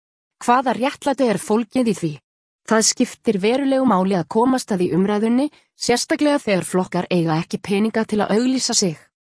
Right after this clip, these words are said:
Sjálfstæðisflokkurinn auglýsti grimmt í fjölmiðlum og lokaspretti kosningabaráttunar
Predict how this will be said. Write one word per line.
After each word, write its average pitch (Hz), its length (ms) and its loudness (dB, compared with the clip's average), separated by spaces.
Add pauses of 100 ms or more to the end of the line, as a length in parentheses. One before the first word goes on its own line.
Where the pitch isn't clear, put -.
(320)
Sjálfstæðisflokkurinn 196 960 0
auglýsti 240 560 2
grimmt 240 320 0
í 190 80 -4
fjölmiðlum 240 640 2
og 180 80 2
lokaspretti 233 720 0
kosningabaráttunar 240 1040 -2